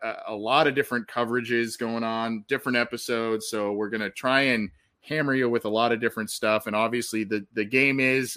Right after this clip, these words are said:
a week and a half away. It's not this coming Sunday. So we'll talk about that a little bit, but we're gonna talk quite a bit about this last game against the Chiefs. We're gonna talk quite a bit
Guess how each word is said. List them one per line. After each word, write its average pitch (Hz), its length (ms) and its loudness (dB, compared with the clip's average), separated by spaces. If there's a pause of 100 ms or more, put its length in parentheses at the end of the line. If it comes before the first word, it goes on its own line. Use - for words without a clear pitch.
(140)
a 113 60 -2
week 160 260 -2
and 180 100 4
a - 40 4
half 185 320 4
away. 92 260 -4
It's 110 160 -6
not 110 140 -6
this 117 140 -8
coming 123 280 -4
Sunday. 101 400 -2
So 110 140 -6
we'll 117 100 0
talk 175 280 2
about 175 240 -2
that 165 180 4
a 156 40 2
little 151 220 2
bit, 117 320 0 (320)
but 113 80 -12
we're 143 120 0
gonna 160 100 2
talk 151 340 0
quite 165 240 0
a 131 60 2
bit 123 340 4
about 101 340 -2
this 92 200 -10
last 120 280 0
game 120 180 -2
against 107 280 -4
the 92 80 -10
Chiefs. 107 420 -4
We're 87 120 -12
gonna 90 220 -10
talk 127 340 -2
quite 117 220 2
a 107 40 -2
bit 110 300 2